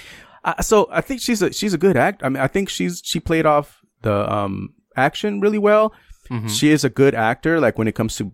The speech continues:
Speaker 1: playing off other characters. So I, I mean, I felt like she was probably the better ones of, of the best one of them all, actually, when it comes to, like,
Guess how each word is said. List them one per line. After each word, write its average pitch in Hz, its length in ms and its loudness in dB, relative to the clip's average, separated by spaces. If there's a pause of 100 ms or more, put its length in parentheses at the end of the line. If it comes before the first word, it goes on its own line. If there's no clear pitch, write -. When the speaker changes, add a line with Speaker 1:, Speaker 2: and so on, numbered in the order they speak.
(160)
Speaker 1:
playing 110 240 0
off 104 180 -2
other 104 220 -2
characters. 143 640 -4 (320)
So 113 540 0
I, 117 240 -4
I - 20 -4
mean, 110 220 -2
I 131 80 0
felt 127 220 -2
like 98 120 -10
she - 160 -6
was 101 300 -6 (320)
probably 104 220 0
the 101 80 -2
better 104 520 0
ones 107 300 -4
of, 90 160 -6 (180)
of - 160 -14 (160)
the - 80 -10
best 110 220 -2
one 110 100 -2
of 101 60 -4
them 98 140 -4
all, 135 260 2
actually, - 420 -14
when 101 140 -10
it 92 60 -10
comes 101 240 -10
to, 104 80 -4
like, 95 240 -6